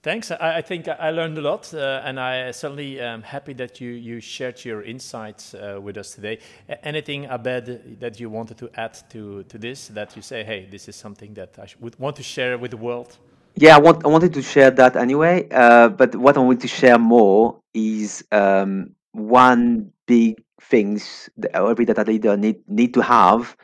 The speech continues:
Speaker 2: in their skills is to be patient. <laughs> That's not, that's,
Speaker 1: That's it.
Speaker 2: to be honest, if someone want to build that in one day or, or things like that will happen, just guys, just, just give up. Um,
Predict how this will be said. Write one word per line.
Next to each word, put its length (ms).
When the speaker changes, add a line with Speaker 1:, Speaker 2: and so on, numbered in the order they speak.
Speaker 2:
in 140
their 140
skills 480
is 140
to 80
be 100
patient. 520
<laughs> 560
That's 240
not, 280
that's, 340
Speaker 1:
That's 200
it. 60
Speaker 2:
to 80
be 120
honest, 320
if 140
someone 400
want 160
to 80
build 340
that 320
in 140
one 260
day 320
or, 160
or 120
things 300
like 140
that 100
will 140
happen, 500
just 320
guys, 480
just, 300
just 240
give 160
up. 300
Um, 500